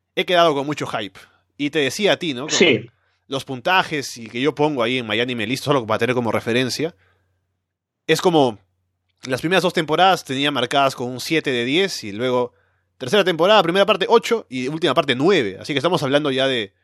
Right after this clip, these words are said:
Speaker 1: una serie que para mí está entre las mejores que he visto en todos los animes.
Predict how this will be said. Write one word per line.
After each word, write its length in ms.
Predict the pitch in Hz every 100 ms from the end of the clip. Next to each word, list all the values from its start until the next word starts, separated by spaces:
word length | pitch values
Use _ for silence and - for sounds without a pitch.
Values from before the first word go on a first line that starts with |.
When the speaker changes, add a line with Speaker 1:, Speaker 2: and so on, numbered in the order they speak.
| _ _ _
Speaker 1:
una 220 | - 175 165
serie 300 | 202 190 165
que 100 | 139
para 220 | 135 131
mí 200 | 170 226
está 180 | 135 160
entre 120 | 156
las 120 | 123
mejores 360 | 113 165 160 135
que 100 | 135
he 20 |
visto 360 | 147 - 131 110
en 340 | 98 95 90
todos 220 | 151 151
los 140 | 127 151
animes. 440 | 147 101 101 _